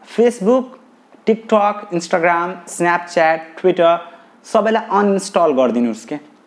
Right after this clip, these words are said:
म कतिलाई भन्थेँ नि, म आफ्नो टाइममा त मेरो टुक टुक टुक टुक mobile थियो के, त्यही भएर मलाई धेरैजनासँग contact हुन्थेन। अ, आफूले पनि पढ्थेँ, एउटा सेल्फ कन्ट्रोल पनि हुनुपर्छ। And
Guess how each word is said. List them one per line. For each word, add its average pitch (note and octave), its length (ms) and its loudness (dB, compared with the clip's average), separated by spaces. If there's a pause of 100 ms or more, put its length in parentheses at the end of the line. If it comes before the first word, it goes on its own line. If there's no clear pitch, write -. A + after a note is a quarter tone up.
(400)
म G3 140 4
कतिलाई G#3+ 420 2
भन्थेँ D#3 360 0
नि, F#3+ 60 0
म F3 60 2
आफ्नो G3 260 0
टाइममा G3 220 0
त G3 60 -2
मेरो F#3+ 180 -4
टुक G#3+ 200 0
टुक G#3+ 140 0
टुक F3+ 140 -6
टुक F#3 100 -4 (100)
mobile D#3+ 360 2
थियो B2+ 200 -2
के, F3 120 -6 (420)
त्यही A3+ 100 4
भएर G3+ 120 2
मलाई G3 180 -2
धेरैजनासँग E3 580 0
contact D#3+ 600 -2
हुन्थेन। B2+ 380 -4 (720)
अ, D3 60 -2 (360)
आफूले F3 280 0
पनि F3+ 180 -2
पढ्थेँ, D3 380 0
एउटा D#3+ 120 2
सेल्फ F3+ 300 -2
कन्ट्रोल E3+ 400 0
पनि E3+ 200 -2
हुनुपर्छ। B2+ 560 0 (840)
And G3+ 340 0